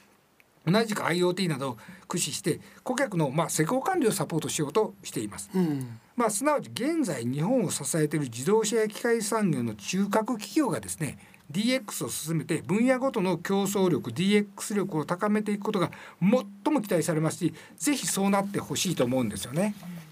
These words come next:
Speaker 1: で、まあ、そうなればですね、ガーファの基盤をですね、まあ、活用するにしてもですね、プラットフォームを活用するにしても、交渉力が生まれますからね。ええ。
Speaker 2: あの、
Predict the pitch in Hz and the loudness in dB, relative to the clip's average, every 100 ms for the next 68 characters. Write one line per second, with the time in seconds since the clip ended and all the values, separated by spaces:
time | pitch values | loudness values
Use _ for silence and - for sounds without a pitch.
0 | - 180 180 214 - - 349 392 392 415 | -4 0 2 2 0 0 2 4 4 2
1 | 214 131 117 - 180 170 - - - - | 0 -2 -6 -2 0 -2 -4 -18 -20 -10
2 | - 247 311 226 175 139 120 - - - | 0 4 4 2 -4 -6 -12 -20 -10 -2
3 | 175 180 175 160 - 139 208 - - 196 | 0 0 -2 -4 -8 0 0 0 -6 -6
4 | 190 254 247 - - 247 226 - 208 139 | -2 0 -2 -4 -4 0 0 0 -4 -4
5 | - - 175 170 165 156 117 156 226 220 | -10 -4 -4 0 0 0 -2 -2 0 2
6 | 254 104 208 180 - - - - 349 359 | 2 2 2 2 2 -6 -10 -2 2 2
7 | 392 294 143 127 135 131 123 - - 175 | 2 2 2 2 0 0 -4 -6 -4 -4
8 | 196 - 143 117 - - - - - - | -4 -10 -4 -4 -4 -12 -20 -20 -20 -20
9 | - - 165 165 170 175 170 170 | -20 -6 -2 0 2 2 2 -2